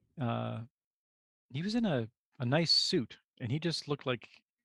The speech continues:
you know, possibly, uh, maybe he'd been partying all night, and he was just still kinda wandering around and bouncing off the bump-, dumpsters. I wasn't really sure. But the, but then along came this other fellow who was really the classic.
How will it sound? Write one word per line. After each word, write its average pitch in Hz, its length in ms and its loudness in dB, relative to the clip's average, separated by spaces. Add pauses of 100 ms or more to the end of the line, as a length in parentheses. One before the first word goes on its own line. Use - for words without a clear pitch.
(800)
you 135 80 -4
know, 120 120 -4
possibly, 123 760 -2 (920)
uh, 160 100 -12
maybe 120 220 -2
he'd 110 140 -6
been 110 120 -4
partying 113 380 -2
all 107 120 -6
night, 110 220 -6
and 110 80 -10
he 113 60 -8
was 107 100 -8
just - 200 -10
still - 200 -8
kinda 117 180 -4
wandering 110 380 -6
around 110 380 -8
and 101 140 -10
bouncing 110 320 -6
off 104 140 -8
the - 80 -16
bump-, - 280 -12
dumpsters. 110 440 -6
I 120 40 -4
wasn't 120 300 -2
really 110 140 -6
sure. 120 220 -4
But 107 200 -6
the, 123 160 2 (540)
but 131 100 -2
then 156 160 6
along 156 240 4
came 196 160 0
this 143 140 2
other 175 220 4
fellow 123 320 2
who 117 140 0
was 117 260 -2 (600)
really 139 420 6
the 113 160 2
classic. - 680 0